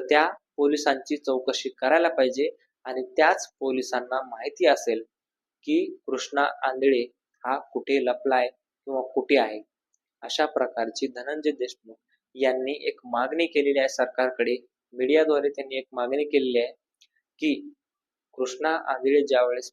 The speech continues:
फरार होता त्यावेळेस जे पोलिस त्याच्यासोबत होते, ज्या पोलिसांनी त्याला मदत केली किंवा फरार असताना सुद्धा हे सगळं पोलिसांना माहिती असताना की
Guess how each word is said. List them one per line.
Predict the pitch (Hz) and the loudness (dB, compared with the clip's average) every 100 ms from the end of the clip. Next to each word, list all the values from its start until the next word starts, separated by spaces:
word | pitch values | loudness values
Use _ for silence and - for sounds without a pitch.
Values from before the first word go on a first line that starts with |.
| - | -6
फरार | 123 165 | 4 6
होता | 160 151 151 156 _ _ _ _ - | 6 4 0 0 _ _ _ _ 2
त्यावेळेस | 156 165 143 143 143 - 123 | 6 6 6 4 0 -14 -10
जे | 147 175 - | -2 -2 -2
पोलिस | 143 143 165 | 0 4 4
त्याच्यासोबत | 196 170 156 151 143 131 123 | 2 2 2 2 0 -2 -6
होते, | 110 110 107 _ _ _ _ | -10 -10 -12 _ _ _ _
ज्या | 151 156 | 0 0
पोलिसांनी | - 143 147 156 151 165 180 _ _ _ - | 4 4 4 0 -4 -6 -8 _ _ _ -4
त्याला | 143 147 | -2 0
मदत | 135 151 233 - | 4 6 4 2
केली | 127 117 113 | -4 -2 -6
किंवा | - 135 143 - | -8 -4 -4 -2
फरार | 135 147 - | 0 0 0
असताना | 143 - 165 170 | -6 -6 -4 -2
सुद्धा | 165 131 120 110 _ _ - | 0 0 0 -2 _ _ -12
हे | 135 | -2
सगळं | 147 147 151 | 2 4 4
पोलिसांना | 151 147 147 147 147 | 2 0 0 -6 -6
माहिती | 143 139 - | -8 -14 -4
असताना | 165 160 147 135 | -4 -2 -2 -2
की | 131 156 | -2 -4